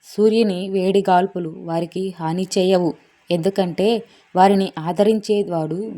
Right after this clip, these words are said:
దేవుడు వారిని నడిపిస్తాడు కనుక ప్రజలను నీటి ఊటల దగ్గరకు ఆయన నడిపిస్తాడు. నా ప్రజలకు నేను బాట వేస్తాను. పర్వతాలు సమతలం చేయబడతాయి,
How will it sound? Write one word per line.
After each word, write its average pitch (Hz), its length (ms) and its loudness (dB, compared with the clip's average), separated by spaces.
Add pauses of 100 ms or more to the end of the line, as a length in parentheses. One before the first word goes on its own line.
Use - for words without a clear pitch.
(120)
దేవుడు 165 440 -2 (320)
వారిని 190 360 4
నడిపిస్తాడు 190 680 2
కనుక 185 440 0 (320)
ప్రజలను 220 540 2
నీటి 202 340 -2
ఊటల 208 360 0
దగ్గరకు 175 520 -2
ఆయన 185 360 0
నడిపిస్తాడు. 165 680 0 (420)
నా 196 120 6
ప్రజలకు 220 640 0
నేను 202 300 -4
బాట 175 300 -4
వేస్తాను. 190 560 -2 (420)
పర్వతాలు 214 600 6
సమతలం 214 540 -4
చేయబడతాయి, 185 760 -6